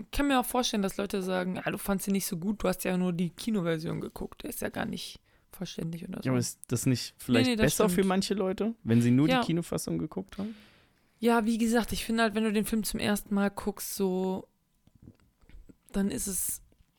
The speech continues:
Speaker 1: und du weißt halt noch nichts darüber, dann ist halt auch vier Stunden in dem neuen, im Universum ist halt echt viel.
Speaker 2: Ja.
Speaker 1: Und so.
Speaker 2: Ich fand zum Beispiel, was mich an der Extended gestört hat, im dritten Teil, um jetzt zum,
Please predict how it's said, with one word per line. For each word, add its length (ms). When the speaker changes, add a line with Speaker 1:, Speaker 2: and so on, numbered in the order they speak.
Speaker 1:
und 140
du 80
weißt 240
halt 120
noch 120
nichts 360
darüber, 380
dann 220
ist 140
halt 160
auch 100
vier 240
Stunden 460
in 100
dem 120
neuen, 340
im 100
Universum 640
ist 140
halt 160
echt 240
viel. 560
Speaker 2:
Ja. 180
Speaker 1:
Und 180
so. 400
Speaker 2:
Ich 160
fand 160
zum 120
Beispiel, 280
was 180
mich 200
an 80
der 100
Extended 520
gestört 420
hat, 180
im 160
dritten 300
Teil, 160
um 160
jetzt 240
zum, 220